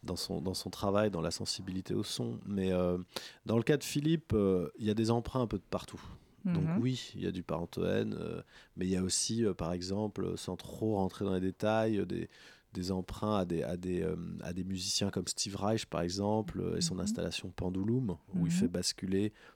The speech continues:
Speaker 1: balancer des micros au-dessus d'enceintes pour générer des larcènes, en faire
Speaker 2: Mhm.
Speaker 1: quelque chose, et cetera.
Speaker 2: Oui,
Speaker 1: Mais
Speaker 2: il y a
Speaker 1: pour
Speaker 2: une,
Speaker 1: nous
Speaker 2: une super scène, justement, dans le film là-dessus, ouais.
Speaker 1: Mais l'enjeu de cette scène,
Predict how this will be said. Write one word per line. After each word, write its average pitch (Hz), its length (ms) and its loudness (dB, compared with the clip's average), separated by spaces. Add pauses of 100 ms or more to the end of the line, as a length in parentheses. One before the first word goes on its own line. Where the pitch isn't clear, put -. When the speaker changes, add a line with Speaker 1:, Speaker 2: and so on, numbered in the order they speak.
(100)
Speaker 1:
balancer 107 580 2
des 113 100 0
micros 98 440 -4
au-dessus 101 260 -6
d'enceintes 101 440 -2
pour 87 120 -4
générer 87 320 -2
des 92 80 -2
larcènes, 95 480 -2
en - 80 4
faire 170 160 4
Speaker 2:
Mhm. 226 60 2
Speaker 1:
quelque 92 200 -4
chose, 92 200 -8
et - 20 -14
cetera. 113 280 -2 (280)
Speaker 2:
Oui, 190 60 4
Speaker 1:
Mais 196 80 8
Speaker 2:
il 196 40 6
y 185 40 4
a - 40 4
Speaker 1:
pour 170 80 6
Speaker 2:
une, - 60 6
Speaker 1:
nous 170 240 6
Speaker 2:
une 160 100 -4
super 196 380 0
scène, 190 320 0
justement, 165 420 -2
dans 160 140 2
le 165 60 2
film 165 240 -2
là-dessus, 160 380 -2
ouais. 175 140 0 (320)
Speaker 1:
Mais 127 120 4
l'enjeu 139 520 6 (300)
de 107 100 -4
cette - 240 -4
scène, 143 320 2